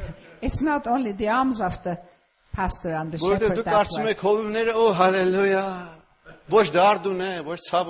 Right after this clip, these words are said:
Speaker 2: ունե,
Speaker 1: Do you
Speaker 2: ոչ
Speaker 1: believe
Speaker 2: հոգս
Speaker 1: that
Speaker 2: ունե։
Speaker 1: when the pastor, when the shepherd is saying hallelujah, he hasn't got burdens, he hasn't got pain?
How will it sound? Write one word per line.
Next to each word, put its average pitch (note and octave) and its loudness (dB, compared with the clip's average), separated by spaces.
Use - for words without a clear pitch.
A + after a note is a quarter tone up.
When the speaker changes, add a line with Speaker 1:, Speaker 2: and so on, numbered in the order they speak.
Speaker 2:
ունե, D#3+ -6
Speaker 1:
Do C4+ -4
you F#4 -2
Speaker 2:
ոչ F#3+ 0
Speaker 1:
believe - -2
Speaker 2:
հոգս F4+ -2
Speaker 1:
that D#4 0
Speaker 2:
ունե։ - 0
Speaker 1:
when E4 2
the D#4 -4
pastor, D#4 -4
when C#4+ -2
the C#4 -4
shepherd D4 -6
is A#3+ -8
saying A#3 -4
hallelujah, C4+ -6
he A#3+ -6
hasn't A#3+ -4
got C4 -8
burdens, C4 -6
he B3 -10
hasn't B3+ -8
got C4 -6
pain? C#4 -8